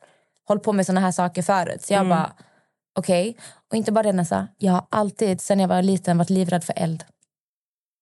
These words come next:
Speaker 2: Va?
Speaker 1: Sen jag var liten, mamma själv berättade att varje gång hon tände ljus, jag sprang och blåste ut dem, jag fick panik. Jag kunde inte se Bambi, för när det började brinna i skogen, jag bara grät och fick panik. Jag klarade inte av att se eld.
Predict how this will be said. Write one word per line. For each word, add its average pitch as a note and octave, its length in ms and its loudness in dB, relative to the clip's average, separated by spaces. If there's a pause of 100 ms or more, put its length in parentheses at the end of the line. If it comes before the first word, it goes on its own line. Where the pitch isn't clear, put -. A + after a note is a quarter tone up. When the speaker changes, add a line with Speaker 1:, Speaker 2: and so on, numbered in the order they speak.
(200)
Speaker 2:
Va? G3+ 220 -2 (640)
Speaker 1:
Sen G#3+ 160 -2
jag G#3 100 2
var G#3 60 2
liten, G3+ 480 0
mamma G3+ 380 2
själv G3+ 200 -2
berättade F#3+ 300 0
att - 80 -10 (320)
varje G#3 220 2
gång G#3+ 180 0
hon G3+ 160 2
tände G3+ 240 2
ljus, G3+ 280 0
jag F#3+ 100 0
sprang F#3+ 260 0
och F#3 60 2
blåste F#3 320 0
ut G3+ 140 -4
dem, F3+ 140 0
jag F3 100 2
fick E3+ 120 -6
panik. F#3+ 380 -2 (580)
Jag G3 140 0
kunde A3 180 0
inte G#3 160 -2
se G3 140 2
Bambi, F#3+ 520 0
för G3 120 -2
när F#3 80 2
det F#3 80 0
började F#3 200 2
brinna G3 320 0
i E3+ 40 2
skogen, E3+ 480 0
jag - 160 -2
bara F#3 100 2
grät F3 400 -2
och E3+ 60 -8
fick E3 140 -8
panik. F#3 200 -2
Jag G3 100 -2
klarade F#3+ 140 0
inte - 120 -4
av F3 120 -2
att F3 80 -4
se - 100 -6
eld. - 300 -6